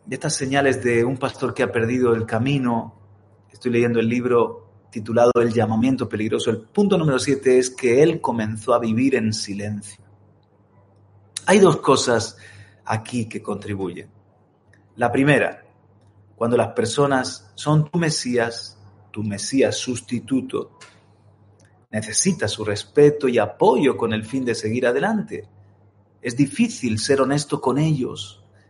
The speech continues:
en relación a tus pecados, debilidades y fracasos.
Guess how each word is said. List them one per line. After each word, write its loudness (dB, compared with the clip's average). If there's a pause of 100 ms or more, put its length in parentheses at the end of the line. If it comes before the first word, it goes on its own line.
(140)
en -6
relación -2
a -2
tus -12
pecados, 4
debilidades -2
y -10
fracasos. -8